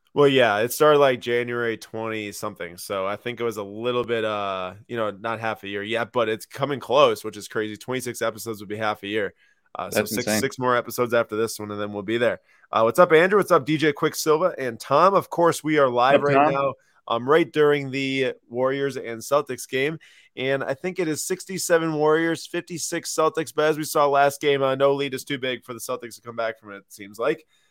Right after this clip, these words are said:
Speaker 1: Uh, just digging how we doing. And we're gonna be going simultaneously right now as the game goes. So if you're watching the game, watching us on the phone, whatever,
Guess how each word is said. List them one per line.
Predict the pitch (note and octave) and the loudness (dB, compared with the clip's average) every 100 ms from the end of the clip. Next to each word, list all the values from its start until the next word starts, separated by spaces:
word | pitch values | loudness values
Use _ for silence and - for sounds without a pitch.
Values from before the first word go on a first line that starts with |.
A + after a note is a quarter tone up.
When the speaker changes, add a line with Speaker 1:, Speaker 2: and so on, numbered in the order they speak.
| _ - | _ -2
Speaker 1:
Uh, | A2+ | 0
just | A#2 C3 G#2 | 0 -4 -4
digging | C3 C3+ B2+ | -2 -2 0
how | A#2+ | 0
we | A2+ | -2
doing. | G#2+ E3 F3+ - _ _ _ - | 2 4 4 2 _ _ _ -4
And | C3+ C#3+ C#3 C3 - _ - | 2 4 4 0 -10 _ -4
we're | D3 E3 | 0 0
gonna | E3+ | 0
be | D#3 | 4
going | D#3+ D#3+ D3 | 6 6 2
simultaneously | E3 F3 E3 D#3 D#3 D3+ | 2 2 0 -4 -4 -2
right | D3 C#3 | 0 0
now | C3+ | -2
as | C3 A#2 | -2 -4
the | G#2+ | -6
game | C#3 C#3 | -6 2
goes. | C#3 C3+ | 0 0
So | A2+ | -8
if | |
you're | A2+ | 0
watching | C3 - B2 | 0 -2 -4
the | |
game, | C#3 C#3+ B2+ | -2 -2 -2
watching | B2+ - B2+ | -4 -4 -10
us | B2 | -10
on | A#2 | -14
the | |
phone, | - C3+ B2 | -6 -4 -2
whatever, | B2+ C3+ C3 | -2 0 -2